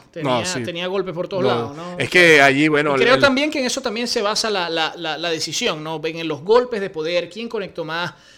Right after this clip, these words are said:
Speaker 1: Eh, eh, por mucho que, como te dije, yo de los dos peleadores al que vi más cerca del piso fue a Canelo en, en
Speaker 2: Sí,
Speaker 1: ese
Speaker 2: claro,
Speaker 1: round
Speaker 2: claro.
Speaker 1: solamente,
Speaker 2: Lo que pasa
Speaker 1: ¿no?
Speaker 2: es que, bueno, eh, eh, eh, quizás en, en, en el boxeo olímpico sí cuente el que dé más golpes, ¿no? Porque obviamente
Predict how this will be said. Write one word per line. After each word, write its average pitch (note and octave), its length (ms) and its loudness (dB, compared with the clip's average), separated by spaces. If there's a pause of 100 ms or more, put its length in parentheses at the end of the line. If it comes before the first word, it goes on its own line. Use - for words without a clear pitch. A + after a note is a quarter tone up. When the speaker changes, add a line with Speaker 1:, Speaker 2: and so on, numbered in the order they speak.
(220)
Speaker 1:
Eh, D3 400 -8
eh, C3+ 40 -10
por D#3+ 200 -6
mucho F#3 260 -8
que, F#3 380 -6
como E3+ 160 -12
te E3 80 -4
dije, D3+ 240 0
yo D#3+ 160 -4
de F#3 140 -6
los E3 160 -2
dos G#3+ 140 2
peleadores A#3 520 0
al A3+ 140 0
que G3 80 0
vi G#3+ 100 -2
más A3+ 180 0
cerca A#3+ 280 0
del G#3 100 -2
piso A#3 260 -2
fue G3 100 -2
a - 20 -6
Canelo F#3+ 340 -2
en, G3 60 -8
en F#3+ 60 -10
Speaker 2:
Sí, - 160 4
Speaker 1:
ese G#3 160 6
Speaker 2:
claro, D#3+ 120 6
Speaker 1:
round A3 140 6
Speaker 2:
claro. C3+ 160 4
Speaker 1:
solamente, D#3+ 240 2
Speaker 2:
Lo D3+ 40 4
que D3 40 -4
pasa D3+ 140 2
Speaker 1:
¿no? F#3+ 40 -2
Speaker 2:
es F3 60 0
que, F#3+ 60 2
bueno, D3 340 2
eh, C#3+ 80 -2
eh, C#3+ 460 -6
eh, C3 60 -16
quizás D#3 520 4
en, E3+ 360 -4
en, D3+ 300 -2
en C#3 200 -4
el C3+ 260 -4
boxeo C#3 380 0
olímpico D#3 500 0
sí D#3+ 480 0
cuente C#3+ 1000 4 (200)
el C3+ 180 -6
que C#3 140 2
dé D3 100 8
más D#3 160 4
golpes, C#3 300 4
¿no? D#3 160 -2
Porque A2+ 440 -4
obviamente B2+ 680 -2